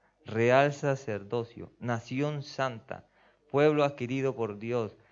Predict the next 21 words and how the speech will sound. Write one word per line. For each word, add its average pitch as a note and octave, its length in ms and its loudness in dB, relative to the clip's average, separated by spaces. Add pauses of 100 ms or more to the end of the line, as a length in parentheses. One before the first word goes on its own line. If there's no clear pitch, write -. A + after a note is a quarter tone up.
(260)
para A#2+ 240 4
que B2 100 0
anunciéis A#2+ 580 0
las D3 180 0
virtudes C#3 500 0
de B2+ 60 0
aquel C3 380 -4
que C3+ 80 -2
os C3 120 0
llamó A#2+ 520 -2
de A2+ 140 -2
las A2 180 -2
tinieblas C#3 680 -4
a G#2 140 -12
la G2 140 -8
luz B2+ 380 -2 (200)
admirable". F#2+ 800 -6 (460)
Qué A#2+ 140 0
bendición, A2+ 640 -4 (1400)
qué G#2+ 100 -6
bendición. G#2+ 640 -6